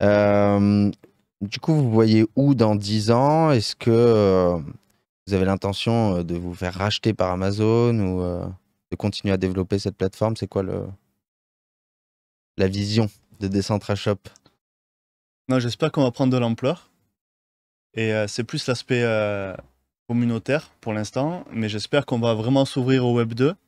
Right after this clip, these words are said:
Speaker 2: et qu'on sera une alternative, euh, comme on a dit, euh, donc à, au gros, Amazon, Cdiscount, et cetera.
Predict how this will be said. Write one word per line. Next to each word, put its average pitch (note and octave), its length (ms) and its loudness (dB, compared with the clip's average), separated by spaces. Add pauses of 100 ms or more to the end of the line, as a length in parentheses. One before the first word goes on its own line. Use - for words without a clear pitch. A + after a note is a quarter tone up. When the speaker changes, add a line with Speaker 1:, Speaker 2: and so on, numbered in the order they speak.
(260)
Speaker 2:
et A2+ 80 -12
qu'on A2 160 -4
sera A#2 220 -2
une A#2+ 100 2
alternative, A#2 800 -2
euh, G2+ 540 -2
comme A2+ 160 -4
on A2 120 -4
a G#2+ 80 -2
dit, B2 260 0
euh, G2+ 320 -4 (760)
donc A2+ 200 -4
à, G#2+ 220 0
au G#2+ 180 -2
gros, A#2 360 -2
Amazon, A2 460 -2
Cdiscount, A2 520 -10
et A2 140 -10
cetera. F#2 400 -12